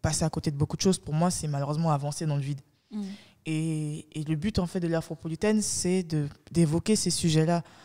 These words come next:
Speaker 1: d'évoquer des sujets comme, euh, l'hypersensibilité, comme... Euh, l'importance de transmettre une, une éducation polyglotte à, à ses enfants, euh, la santé mentale des femmes noires. Ça a été l'objet, justement, de,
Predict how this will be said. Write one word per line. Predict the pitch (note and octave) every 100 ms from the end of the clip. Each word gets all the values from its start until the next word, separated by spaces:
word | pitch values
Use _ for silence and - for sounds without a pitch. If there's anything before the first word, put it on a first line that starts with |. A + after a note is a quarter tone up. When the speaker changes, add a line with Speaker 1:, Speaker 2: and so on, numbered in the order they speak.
| -
Speaker 1:
d'évoquer | - D3+ D#3+ F#3
des |
sujets | E3 D#3 E3+
comme, | E3+ E3 D3+
euh, | C#3+ C#3+
l'hypersensibilité, | C#3+ E3 F3+ E3 E3+ - D#3+ F3 F3 G3 F#3+
comme... | F#3+ E3 D#3
Euh, | D3+ D3+ C#3+ - - - -
l'importance | E3 D#3+ E3+ - F#3+ F3
de | D#3+
transmettre | - E3+ F3 E3
une, | E3+
une | E3 D#3+ D3+ D3+
éducation | E3+ E3 F3 F3 F3
polyglotte | F#3+ F3 E3 F3+ F3
à, | D#3+ D#3 D3 -
à | D#3
ses | - E3
enfants, | F#3 - G#3 G3+ - - - -
euh, | D#3 D3+ C#3+ C#3 C3+ B2+ D3 - - - _ -
la | E3
santé | E3+ F3 F#3+
mentale | F3+ F3 F3+
des | F3
femmes | F3+ G3
noires. | G#3 A3+ A3 _ _ -
Ça | E3+
a |
été | E3
l'objet, | E3+ D#3+ E3+
justement, | F3+ E3+ E3+ E3+ F3
de, | D#3+ D#3 D3+